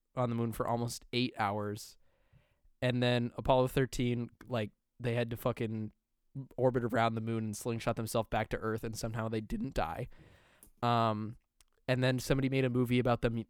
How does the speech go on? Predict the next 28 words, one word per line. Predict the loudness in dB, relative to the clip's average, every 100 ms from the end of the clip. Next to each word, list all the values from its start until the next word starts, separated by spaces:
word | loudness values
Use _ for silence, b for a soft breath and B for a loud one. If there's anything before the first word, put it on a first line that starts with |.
| -8
landing | -4 0 2 2
on | 2
the |
moon, | 0 0 0
but | -2
then | -2
there's | 0 -2
fucking | -4 -6 -4
aliens. | 0 2 2 -2 -6 -8
I |
don't | -6
know. | -6 -8
Makes | -10 -10
no | -10
sense. | -10 -12 -12
It's | -16 -12
so |
stupid. | -10 -10 -10 -12 -14 B B B B B
But | 4 8
then, | 10 8 6
um, | 2 2 2 -2 -8 _ _ _ _ _ -20 _ _ _ -4
nine | 2 4 4
hours | 4 4 4 2
for | 2 2
Apollo | 4 4 4
fourteen, | 0 -2 -2 -2 -4 -4 -4
fifteen | -2 -2 -2 -2 -2 0 -2
was | -2 0 -2 -4 -6 -10